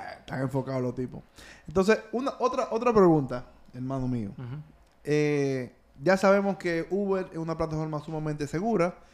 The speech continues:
Speaker 1: Ya sabemos que en promedio ambas compañías dejarían igual. ¿Tú tendrías como opción de cambiar de esta plataforma digital como Uber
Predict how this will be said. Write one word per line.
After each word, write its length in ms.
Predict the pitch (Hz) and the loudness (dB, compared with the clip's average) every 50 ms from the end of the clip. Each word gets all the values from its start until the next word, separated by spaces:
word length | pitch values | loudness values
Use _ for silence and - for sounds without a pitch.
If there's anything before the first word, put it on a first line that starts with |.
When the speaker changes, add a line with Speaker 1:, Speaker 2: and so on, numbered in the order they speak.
| _ _ - - | _ _ -20 -20
Speaker 1:
Ya 240 | - 131 143 160 160 | -12 -8 -8 -8 -6
sabemos 400 | - 165 160 165 165 165 160 151 | -4 -4 -4 -4 -4 -4 -6 -6
que 180 | - - 156 156 | -4 -4 -2 -2
en 160 | 156 156 151 | -2 -2 0
promedio 600 | 156 151 151 151 160 175 180 175 170 165 165 160 - - - - | 0 0 0 0 -2 -2 0 0 0 0 0 -2 -4 -10 -12 -4
ambas 300 | 156 160 170 170 170 156 | -4 -2 0 0 -2 -2
compañías 580 | - 165 156 151 156 156 175 180 170 165 156 | -2 -6 -4 -4 -4 -4 -2 -2 -2 -2 -2
dejarían 420 | 156 147 139 139 139 143 151 156 156 | -2 -2 -2 0 0 0 0 0 0
igual. 420 | 160 156 175 170 151 147 156 156 - - - - - - - - - - _ _ _ _ _ _ _ _ _ _ _ - | 4 6 8 8 8 6 4 0 -8 -16 -20 -20 -20 -20 -20 -20 -20 -20 _ _ _ _ _ _ _ _ _ _ _ -4
¿Tú 120 | 208 240 226 | -2 0 2
tendrías 440 | 247 247 240 233 247 240 233 233 | 2 2 2 2 2 4 2 2
como 220 | 240 214 208 202 185 | 2 2 2 2 2
opción 640 | 165 - - - 208 214 226 226 220 214 202 - - | 2 0 -2 0 2 4 6 6 4 2 0 -6 -10
de 300 | - 151 143 175 180 175 | -10 -2 0 0 0 2
cambiar 580 | 175 160 160 160 165 190 196 190 180 165 147 | 2 0 2 4 6 6 8 8 6 2 0
de 180 | 151 160 170 185 | 0 0 2 2
esta 220 | 196 - 220 202 | 2 0 0 0
plataforma 420 | 214 196 190 175 - 190 185 185 180 | 0 0 0 0 0 0 0 2 2
digital 500 | 175 170 165 - 165 165 160 160 - - - | 2 2 2 2 2 2 2 0 -2 -10 -6
como 280 | - 160 156 151 147 165 | -4 -4 -2 -2 0 0
Uber 340 | 196 208 202 202 196 202 | 0 0 0 -2 -2 -4